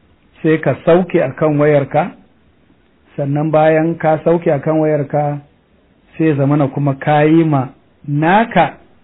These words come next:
wato kaman shafinka kenan, ko kuma naka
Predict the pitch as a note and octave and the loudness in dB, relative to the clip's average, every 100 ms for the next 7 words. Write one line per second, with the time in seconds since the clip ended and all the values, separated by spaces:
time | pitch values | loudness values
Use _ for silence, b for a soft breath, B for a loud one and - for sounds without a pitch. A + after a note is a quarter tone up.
0 | _ _ _ - C#3+ C3+ C3 C#3+ C#3+ C3+ | _ _ _ -10 -4 -4 -2 -4 -2 -2
1 | D3 C#3+ D#3+ D#3+ E3 D3 C#3 B2+ C3 C#3 | -2 0 0 2 0 -4 -6 -6 -6 -2
2 | E3 F3+ E3+ b b b b - D#3 D3+ | -2 -2 -6 b b b b -6 -4 -2
3 | D#3+ D#3 D3+ D#3 - D#3 D#3 E3 E3 | -2 0 0 -2 -4 -2 0 0 0